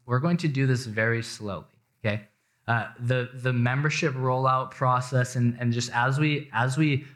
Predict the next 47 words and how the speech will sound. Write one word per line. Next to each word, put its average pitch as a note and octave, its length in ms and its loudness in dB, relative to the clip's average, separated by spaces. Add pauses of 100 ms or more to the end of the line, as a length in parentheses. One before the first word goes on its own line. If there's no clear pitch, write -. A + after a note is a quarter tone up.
work C3+ 300 0
through C#3+ 160 0
this C#3 240 -2
together A#2+ 340 -2
as A#2 200 -4
a - 20 -12
church A#2+ 300 -4
family A2+ 300 -2
this A#2+ 260 -2
year, C3+ 260 2
it's C3 140 -12
going B2 160 0
to C3 80 -2
go A#2+ 160 0
very G#2+ 520 -4 (220)
slow. E2+ 400 -4 (460)
Throughout C3 220 0
the C#3+ 80 -2
year, C3 180 2
there's B2+ 220 -4
gonna A#2+ 160 0
be A2 120 -2
four B2 340 0
membership A#2+ 460 0
classes, F#2+ 480 -4
one G#2 160 -4
a A2+ 60 0
quarter. F2+ 400 -8 (500)
The A#2+ 80 2
first F3 460 -2
one, E2 160 -14 (280)
the A2 60 -10
first D3+ 280 -2
membership D3 440 0
class G#2 420 -2 (240)
is A#2+ 140 0
gonna A#2+ 160 2
be A2+ 120 0
just A#2+ 300 -4
for A#2 120 -2
staff, B2+ 580 0
elders, A2+ 520 0
and G#2+ 260 -4
gospel G#2+ 340 -4
community G#2 440 -4
group G2+ 260 -10
leaders. - 400 -12